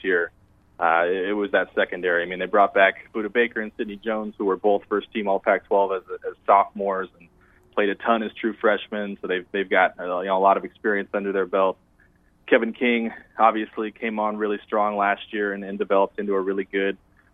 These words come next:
probably N F L caliber type cover corner. Um, you know, uses, uses his length and, and his speed to, to break past. I think he led the team with, in pass breakups with, like, thirteen or so. And then they added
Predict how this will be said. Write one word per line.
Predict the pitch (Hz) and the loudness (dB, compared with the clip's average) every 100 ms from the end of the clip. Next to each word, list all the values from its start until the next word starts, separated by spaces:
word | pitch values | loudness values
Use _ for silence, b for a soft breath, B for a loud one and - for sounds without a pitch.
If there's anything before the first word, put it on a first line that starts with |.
| - | 0
probably | 98 98 - 101 | 0 0 -2 -4
N | |
F | 98 | -4
L | 101 98 | -4 -4
caliber | - 95 98 98 95 | -2 -2 -2 -6 -8
type | 104 92 | -6 -8
cover | - 104 98 | -4 -4 -4
corner. | - 101 98 98 98 - _ _ _ - | -8 -6 -4 -4 -6 -12 _ _ _ -12
Um, | 87 87 85 87 _ - - _ _ - | -8 -6 -8 -12 _ -20 -20 _ _ -6
you | 95 | -4
know, | |
uses, | 95 98 98 95 - | -4 -4 -6 -6 0
uses | 110 101 101 | 0 4 2
his | 98 | 4
length | 98 101 98 - | 4 4 0 -2
and, | 92 92 | -2 -2
and | 90 95 | -2 -2
his | 92 - | -4 -4
speed | - 98 92 | -2 0 2
to, | 92 92 - _ _ _ _ | 0 0 -4 _ _ _ _
to | - | 2
break | 95 92 | 4 6
past. | - 95 - | 6 4 4
I | 98 | -2
think | 101 | 0
he | |
led | 98 95 | 0 0
the | 98 - | -4 -10
team | 104 95 | -6 -6
with, | 92 | -6
in | 95 92 | -6 0
pass | 98 92 - | 4 4 4
breakups | 95 - 92 - | 0 2 -2 -2
with, | 98 | 0
like, | 92 - | -2 0
thirteen | 98 - 98 95 | 0 0 -4 -4
or | 90 - | -6 -2
so. | 92 90 87 | 2 2 2
And | 87 | -2
then | 92 | 0
they | 101 | 4
added | 104 95 | 4 2